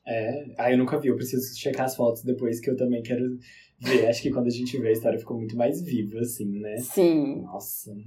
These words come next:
Speaker 1: ai, que medo, assim. Eu achei uma história super, parece que tem muita coisa por trás, né, Má? Assim.
Speaker 2: Sim.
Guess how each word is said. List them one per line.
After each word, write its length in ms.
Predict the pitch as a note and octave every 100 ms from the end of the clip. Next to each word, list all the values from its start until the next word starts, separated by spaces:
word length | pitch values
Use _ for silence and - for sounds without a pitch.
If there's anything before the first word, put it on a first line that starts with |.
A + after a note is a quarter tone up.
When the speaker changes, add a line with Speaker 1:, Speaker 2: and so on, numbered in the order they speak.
| -
Speaker 1:
ai, 200 | G#2+ G2+ G#2
que 140 | -
medo, 320 | B2 A#2+ G2+ G#2+
assim. 440 | G#2+ - F#2 F#2+ - - _ _ _
Eu 80 | A#2+
achei 200 | B2+ C#3+
uma 80 | C3
história 260 | C3+ C#3+
super, 400 | D3 - C#3 E3+
parece 220 | F3 - -
que 60 |
tem 80 | D3
muita 180 | C3+ D3+
coisa 180 | C#4 C4
por 160 | D#4
trás, 300 | D#4 - A#2
né, 80 | C3
Má? 240 | C3 A#2+ G#2+
Assim. 240 | - A#2+
Speaker 2:
Sim. 680 | G#2+ - - G3 F3 E3+